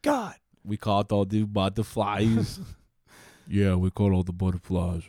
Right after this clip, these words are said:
Speaker 1: <laughs> So they're skipping through and the, it's rec-, it's, like, registering on the Richter scale. Oh my God. But so I, uh, you know, a lot of, a lot of this shit though is kind of insane because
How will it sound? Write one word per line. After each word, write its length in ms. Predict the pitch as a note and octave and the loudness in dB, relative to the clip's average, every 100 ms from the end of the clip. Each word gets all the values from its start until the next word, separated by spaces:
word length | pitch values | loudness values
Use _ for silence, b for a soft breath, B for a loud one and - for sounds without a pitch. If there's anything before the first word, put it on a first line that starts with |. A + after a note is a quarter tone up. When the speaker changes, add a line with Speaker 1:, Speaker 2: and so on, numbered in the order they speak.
| _ | _
Speaker 1:
<laughs> 140 | - | -10
So 340 | G2+ - C3+ D#3+ | -6 -4 0 0
they're 120 | B2 | 0
skipping 680 | - - - - - F2+ C3 | -2 -4 -2 -4 -4 -8 -8
through 340 | - - F#2 | -10 -8 -6
and 100 | F#2+ F2+ | -6 -8
the, 240 | F#2+ - _ _ _ _ | -10 -12 _ _ _ _
it's 280 | - - - - | -20 -14 -14 -6
rec-, 260 | A#2 G#2 | -4 -2
it's, 200 | B2+ A#2+ | -2 0
like, 120 | C3 A2 | 0 0
registering 380 | G#2 G#2 A#2+ A#2 | -2 0 0 2
on 60 | |
the 60 | G#2 | 0
Richter 280 | G2+ - A2 | -4 -6 -6
scale. 440 | - A2+ A2 A2 - _ _ _ _ _ _ _ _ _ _ _ _ _ _ _ - | 0 2 2 -2 -8 _ _ _ _ _ _ _ _ _ _ _ _ _ _ _ -12
Oh 160 | B2 | -8
my 120 | A2 G2+ | -8 -10
God. 320 | G2+ F#2+ G2+ | -8 -8 -4
But 300 | F#3+ F#3+ C#3 | 2 2 2
so 320 | - D3 C3+ B2+ | 0 0 2 0
I, 320 | - C3+ C3+ | 0 -2 0
uh, 400 | B2+ B2+ B2 B2 - _ _ _ _ _ _ | 0 0 -2 -4 -8 _ _ _ _ _ _
you 100 | A3 | 0
know, 240 | F#3+ F#3 - | 0 0 0
a 100 | F#3+ | 0
lot 260 | G#3 A#3 | 2 2
of, 160 | A#3+ F#3+ | 0 -2
a 60 | E3+ | -2
lot 220 | F#3 F#3+ | 2 2
of 140 | F#3 | 2
this 140 | E3 D#3 | 2 0
shit 420 | - G3 G3 - | 0 -2 -2 -2
though 460 | D3 C3+ C3 B2+ - _ _ _ _ _ _ _ _ _ _ | 0 4 4 2 -4 _ _ _ _ _ _ _ _ _ _
is 360 | D3 C#3+ C3 - | 2 2 2 -2
kind 320 | - D#3+ D#3 | -4 2 4
of 100 | C#3 | 4
insane 500 | B2+ A2 A#3+ A3+ E3+ | 2 0 0 0 0
because 560 | C#3+ - C#3 C3+ B2 | -2 2 2 2 -4